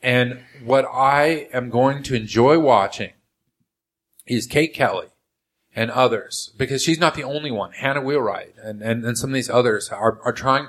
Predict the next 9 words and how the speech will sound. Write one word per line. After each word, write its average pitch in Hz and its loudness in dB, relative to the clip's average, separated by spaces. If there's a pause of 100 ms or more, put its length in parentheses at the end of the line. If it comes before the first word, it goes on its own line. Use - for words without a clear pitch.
are 117 -2
actively 120 0
being 107 -8
silenced. 110 -4 (800)
That 135 4
when, 135 0
when 127 -2
these 151 0
women 127 0